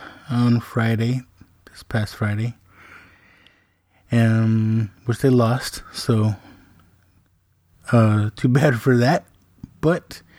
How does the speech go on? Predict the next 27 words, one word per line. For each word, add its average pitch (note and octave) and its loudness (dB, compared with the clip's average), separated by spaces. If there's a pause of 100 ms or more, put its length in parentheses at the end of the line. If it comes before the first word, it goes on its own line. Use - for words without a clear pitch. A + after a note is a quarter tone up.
(760)
it C#3+ 2
means C3+ 2
that C3 0
the A#2+ -2
band A#2 0
season G#2+ -2
is - -8 (400)
pretty A2 4
much G#2+ 2
over, G2 0 (140)
at A2 2
least G#2+ 0
for - 0
the G#2 6
football - 2
games, F#2+ 2 (720)
which C#3 0
is B2+ 2
good C3 0
'cause A#2+ 2
that B2 4
last A#2 0
one A2 4
was G#2 2
in G#2 2
Austin, G2+ -2
and G2+ -2